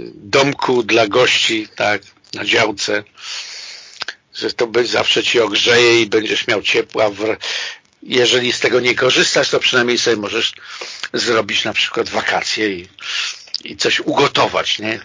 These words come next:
Na, na patykach, albo na węglu, albo na czym tam masz. W tej kuchence, w tym, w tej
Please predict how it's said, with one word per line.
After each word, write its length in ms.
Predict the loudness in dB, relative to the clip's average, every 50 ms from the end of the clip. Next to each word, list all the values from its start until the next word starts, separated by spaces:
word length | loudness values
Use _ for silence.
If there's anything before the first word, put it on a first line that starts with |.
| -14 -10
Na, 180 | -8 -8 -8 -8 -6 -4
na 80 | -4 -2
patykach, 640 | 0 -2 -2 0 0 0 0 0 -2 -2 -2 0 -2
albo 260 | -4 -4 -4 -6 -6
na 140 | -4 -4 -4
węglu, 480 | -2 0 0 0 0 -2 -4 -2 -2 0
albo 240 | -2 -2 -2 -4 -6
na 140 | -6 -4
czym 240 | -2 -2 -2 -2 -4
tam 240 | -6 -8 -8 -8 -10 -20 _ _ _ -4
masz. 400 | -2 -2 0 0 0 -2 -4 -6 _ _ -20 -18 -14 -14 -14 -14 -14 -16 -16 -16 -16 -18 -16 -12 -12 -12 -12 -10
W 80 | -6
tej 180 | -2 -2 -2 -2
kuchence, 520 | -2 -2 0 2 2 2 2 0 -2 -2
w 60 | -2 -2
tym, 240 | -4 -6 -6 -6
w 80 | -8 -10
tej 220 | -6 -4 -4 -4